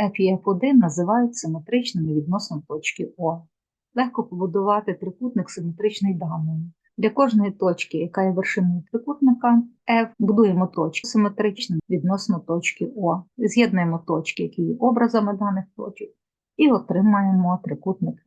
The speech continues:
Ф один. Симетрію відносно точки називають також центральною симетрією.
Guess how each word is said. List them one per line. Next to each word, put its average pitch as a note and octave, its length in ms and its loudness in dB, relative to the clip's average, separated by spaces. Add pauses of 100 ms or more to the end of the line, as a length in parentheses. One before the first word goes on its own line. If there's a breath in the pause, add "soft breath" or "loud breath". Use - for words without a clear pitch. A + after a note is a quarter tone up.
Ф D#3 80 -8 (100)
один. D#3+ 400 -4 (640)
Симетрію A#3+ 580 4
відносно A3 420 4
точки D4 400 -2
називають A3+ 520 2
також A3+ 380 -4
центральною F3 600 -2
симетрією. F3 880 -8